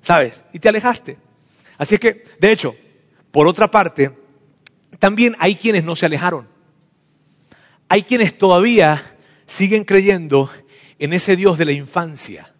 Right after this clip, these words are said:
que no maduró, sino con esa comprensión de la infancia. Y es una fe infantil.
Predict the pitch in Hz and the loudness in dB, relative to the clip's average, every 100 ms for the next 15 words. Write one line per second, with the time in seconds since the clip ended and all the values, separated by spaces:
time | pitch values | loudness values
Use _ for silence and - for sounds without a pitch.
0 | _ _ _ _ _ - 156 147 160 196 | _ _ _ _ _ -4 -4 -2 0 2
1 | 240 190 _ 147 165 160 151 165 127 - | 2 -2 _ -4 -2 0 2 2 2 -4
2 | _ _ _ 170 160 170 165 180 196 226 | _ _ _ -4 -4 -4 -4 -2 -2 0
3 | 208 170 160 151 208 202 185 170 151 143 | 0 0 -2 0 0 0 -2 -4 -4 -4
4 | 180 156 120 85 - _ _ _ _ 151 | -6 -6 -16 -20 -20 _ _ _ _ -2
5 | 190 190 - 180 160 _ 156 143 135 127 | 0 -2 0 -2 -2 _ -12 -4 -6 -4
6 | 202 135 | -12 -12